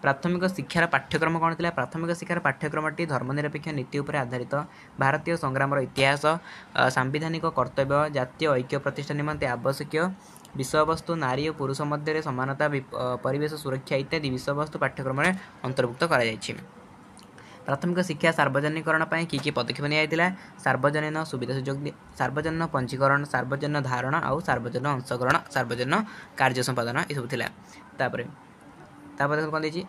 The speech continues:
ଅପଚୟ ଆବଦ୍ଧତା କାରଣ କ'ଣ? ଅପଚୟ କ'ଣ ପିଲାମାନେ first ବୁଝିବେ, ଆବଦ୍ଧତା କ'ଣ? ଏଇ ଦୁଇଟା ନିହାତି ଭାବରେ ପଢ଼ି ଦେଇଥିବେ। ଅପଚୟ ଆଉ ଆବଦ୍ଧତାର question ତ hundred percent guarantee ଆସିବ ହିଁ ଆସିବ। ସେ two mark ହଉ ୟା four mark ହଉ, ଆସିବ ହିଁ ଆସିବ ପିଲାମାନେ। ଅପଚୟ ଆବଦ୍ଧତାର one mark ବି ଆସିପାରେ।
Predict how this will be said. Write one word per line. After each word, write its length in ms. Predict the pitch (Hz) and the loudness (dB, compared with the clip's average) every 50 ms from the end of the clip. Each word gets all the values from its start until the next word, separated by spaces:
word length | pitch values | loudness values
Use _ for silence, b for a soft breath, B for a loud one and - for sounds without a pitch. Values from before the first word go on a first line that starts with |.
| - | -6
ଅପଚୟ 540 | - 135 - - - 180 180 - 190 190 202 | -6 -6 -2 4 4 4 4 4 2 2 4
ଆବଦ୍ଧତା 480 | 196 143 131 131 143 151 151 147 170 160 | 4 4 4 6 4 4 4 2 0 0
କାରଣ 320 | - 135 127 127 127 127 | 2 0 0 0 0 -2
କ'ଣ? 180 | 123 131 127 - | -2 -4 -4 -4
ଅପଚୟ 480 | - 131 - - 165 170 165 180 175 | -6 -8 0 2 2 4 4 2 4
କ'ଣ 160 | 175 175 175 170 | 6 4 4 4
ପିଲାମାନେ 260 | 170 175 170 170 170 | 4 2 0 0 0
first 180 | 175 165 165 | -2 -2 -2
ବୁଝିବେ, 240 | 165 170 170 175 202 180 | -2 -2 0 0 -2 0
ଆବଦ୍ଧତା 460 | - - 131 127 135 139 139 143 139 | 0 -2 2 4 4 4 4 0 -2
କ'ଣ? 160 | - 127 127 | -2 -2 -4
ଏଇ 100 | 123 147 | -4 -4
ଦୁଇଟା 160 | 151 151 165 | -2 0 0
ନିହାତି 240 | 160 143 147 143 151 | 0 0 0 0 0
ଭାବରେ 140 | 151 156 151 - - | 0 -2 -4 -6 -8
ପଢ଼ି 240 | 135 120 131 139 135 | -4 -2 0 0 0
ଦେଇଥିବେ। 260 | 143 139 156 170 - | 0 0 0 -2 -2
ଅପଚୟ 420 | - - - - 139 139 - 156 | -2 -2 2 4 4 4 4 2
ଆଉ 280 | 160 - - 139 131 127 | 0 0 2 2 2 2
ଆବଦ୍ଧତାର 340 | 123 127 131 135 139 147 147 | 2 2 0 0 0 -2 -2
question 320 | 143 131 131 - 143 147 | -2 -2 -2 -2 -2 -2
ତ 40 | 160 | -2
hundred 460 | 143 135 127 127 127 139 139 143 143 | -2 -2 -4 -4 -2 -2 -4 -4 -4
percent 400 | - 123 127 - - 139 139 139 - - | -4 -6 -6 -4 -4 -6 -6 -8 -6 -4
guarantee 360 | 139 131 127 127 127 131 - - - | -2 -2 -2 -2 -4 -6 -6 -6 -6
ଆସିବ 300 | - 139 - 135 123 127 | -8 -6 -6 -4 -2 0
ହିଁ 180 | 131 147 156 | 0 2 0
ଆସିବ। 320 | 139 131 - 139 123 120 117 B B B B B B B | 0 -2 -2 -6 -8 -8 -10 B B B B B B B
ସେ 220 | - 160 151 147 - - - - | 2 2 2 2 0 -8 -6 -2
two 120 | 143 143 | -2 2
mark 260 | 147 160 165 160 - 170 | 4 4 4 4 4 2
ହଉ 120 | 175 180 | 2 4
ୟା 120 | 175 165 160 | 4 2 2
four 240 | 151 - 139 139 139 | 2 4 4 4 6
mark 220 | 147 151 147 151 | 4 4 4 4
ହଉ, 140 | 143 151 - - | 2 2 2 0
ଆସିବ 340 | - 143 135 - - 160 165 | 0 0 0 -2 0 2 4
ହିଁ 160 | 165 180 175 | 4 6 6
ଆସିବ 240 | 147 131 - 131 127 | 4 2 2 -2 -4
ପିଲାମାନେ। 280 | 123 120 120 120 120 - | -2 -4 -6 -6 -4 -6
ଅପଚୟ 380 | - - - - 147 147 160 | -6 -2 2 4 4 6 6
ଆବଦ୍ଧତାର 480 | 170 165 143 123 123 123 120 117 117 123 | 6 6 6 6 4 2 0 0 -2 -2
one 220 | 127 127 127 131 | 0 0 0 0
mark 160 | 139 139 139 143 | 0 0 2 2
ବି 80 | 160 | 2
ଆସିପାରେ। 360 | 151 139 - - 123 120 - | 2 2 0 -4 -6 -6 -6